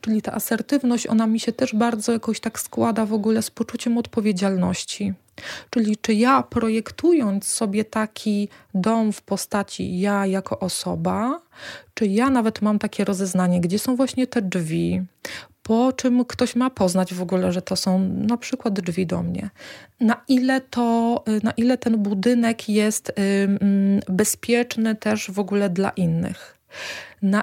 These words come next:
ile tam jest ciepło w ogóle w środku jakoś i, i przyjemnie.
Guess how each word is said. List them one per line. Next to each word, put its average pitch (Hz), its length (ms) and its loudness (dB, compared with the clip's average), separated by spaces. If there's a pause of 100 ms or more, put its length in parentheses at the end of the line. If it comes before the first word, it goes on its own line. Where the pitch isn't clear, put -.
(120)
ile 247 460 4
tam 220 440 2
jest 214 580 0
ciepło 175 680 -2
w 175 140 -2
ogóle 170 360 -2
w - 100 -8
środku 170 520 -6
jakoś - 520 -6
i, 175 360 -2
i 180 60 0
przyjemnie. 165 640 -2